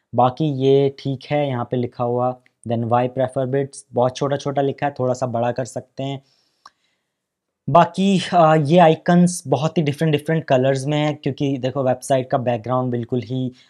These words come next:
अम, अ, डार्क है तो ये कलरफुल से आइकन्स उतने सही नहीं लग रहे हैं और बड़े भी हैं, थोड़े छोटे साइज़ के आइकन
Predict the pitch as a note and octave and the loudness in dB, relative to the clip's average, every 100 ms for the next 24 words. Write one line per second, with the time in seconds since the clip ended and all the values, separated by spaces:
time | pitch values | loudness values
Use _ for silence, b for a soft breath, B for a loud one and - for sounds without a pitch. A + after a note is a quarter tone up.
0 | b _ A2 G#2+ G#2+ G#2 G#2 G2+ F2+ _ | b _ -8 -6 -6 -8 -10 -14 -18 _
1 | _ A#2 - A#2+ A#2 A2+ A#2 A#2 C3+ D#3 | _ -20 -8 -2 0 0 0 2 4 4
2 | D#3 E3+ E3+ E3+ D3+ C#3 B2 C3+ C3+ B2+ | 2 0 0 0 -2 -2 -2 -4 -2 0
3 | B2+ B2 C3 B2 - B2 A2+ - B2+ A#2+ | 0 -2 -6 -4 -4 -4 -6 -8 -10 -10
4 | - - - B2+ B2 - A#2+ C3 C3 C3 | -14 -18 -8 -8 -8 -6 -6 -4 -4 -4
5 | A2+ A#2 C#3 D#3+ b b b - G#2+ G#2+ | -2 -2 -2 -4 b b b -6 -4 -2
6 | A2 A2 C3 C#3 C3+ D3 D#3 - C#3+ - | -2 0 2 2 2 -2 -4 -2 -4 0
7 | - D3+ D3+ D3 C3+ - - A#2+ A2+ D3 | 0 2 4 2 0 0 0 0 0 -4
8 | F3 | -4